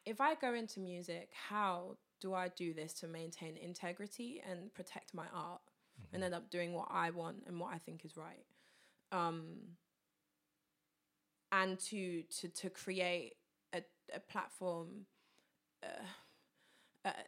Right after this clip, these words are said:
Speaker 1: that, that, that helps people that have felt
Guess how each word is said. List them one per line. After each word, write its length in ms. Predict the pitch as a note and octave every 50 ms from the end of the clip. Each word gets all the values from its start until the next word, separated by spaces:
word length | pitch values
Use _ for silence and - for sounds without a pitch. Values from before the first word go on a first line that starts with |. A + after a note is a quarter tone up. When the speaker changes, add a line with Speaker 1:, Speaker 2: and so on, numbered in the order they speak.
| - F#3+
Speaker 1:
that, 160 | F#3 D#3+ -
that, 180 | G3 F3+ - -
that 260 | F#3 E3+ E3 E3 - - - _ _ _ _ _ _ _ _ _ _ -
helps 380 | - - - A3 G#3 A3 -
people 360 | - A3+ G3 F#3+ - G3 F#3 F3
that 180 | F3+ E3 - -
have 160 | E3+ E3 E3
felt 360 | - - F#3 E3 D#3 -